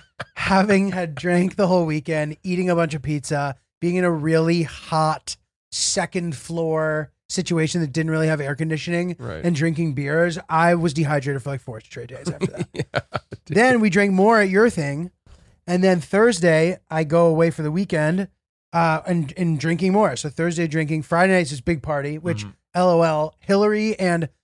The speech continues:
Speaker 2: Hilaria and Alec Baldwin just having the longest talk
Speaker 1: What the fuck?
Speaker 2: separately.
Speaker 1: What are
Speaker 2: Just,
Speaker 1: you
Speaker 2: like,
Speaker 1: talking about?
Speaker 2: just hitting it off, dude. It was so funny.
Speaker 1: Where was this?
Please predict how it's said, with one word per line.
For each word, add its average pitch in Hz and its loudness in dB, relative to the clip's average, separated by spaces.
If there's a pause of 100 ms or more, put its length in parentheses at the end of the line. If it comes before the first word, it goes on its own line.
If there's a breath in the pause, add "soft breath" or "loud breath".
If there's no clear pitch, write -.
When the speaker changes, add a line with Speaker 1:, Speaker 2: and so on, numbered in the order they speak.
(260)
Speaker 2:
Hilaria 180 6
and 165 0
Alec 160 2
Baldwin 143 -4
just - -6 (200)
having 165 0
the 156 -6
longest 165 -2
talk 143 -10
Speaker 1:
What 302 2
the 262 4
fuck? 240 0
Speaker 2:
separately. 160 0
Speaker 1:
What 359 4
are - 8
Speaker 2:
Just, 392 4
Speaker 1:
you 269 6
Speaker 2:
like, 214 4
Speaker 1:
talking 254 4
about? 127 2
Speaker 2:
just 110 0
hitting 254 2
it 254 6
off, 196 0
dude. 151 -10
It 190 -2
was 196 -6
so 196 -2
funny. 165 -4
Speaker 1:
Where 277 4
was 302 4
this? 330 0